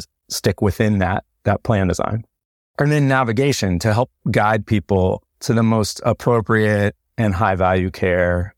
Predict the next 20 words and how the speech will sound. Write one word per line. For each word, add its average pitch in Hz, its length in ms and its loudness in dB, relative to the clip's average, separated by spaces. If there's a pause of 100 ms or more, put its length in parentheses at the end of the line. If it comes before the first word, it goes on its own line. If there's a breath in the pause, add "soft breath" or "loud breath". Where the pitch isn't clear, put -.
at 104 120 -2
the 101 80 0
most 95 280 -2
cost - 300 -2
effective 95 380 -4
sites - 400 -2
of 95 120 -2
care 87 380 2
within 92 300 -2
the 98 80 -2
system. - 520 -8 (360)
So 120 460 0 (140)
my 123 260 2
job 117 240 2
is 101 100 -2
to 107 120 0
think 113 200 -2
a 101 60 2
lot 104 400 2
about 101 320 0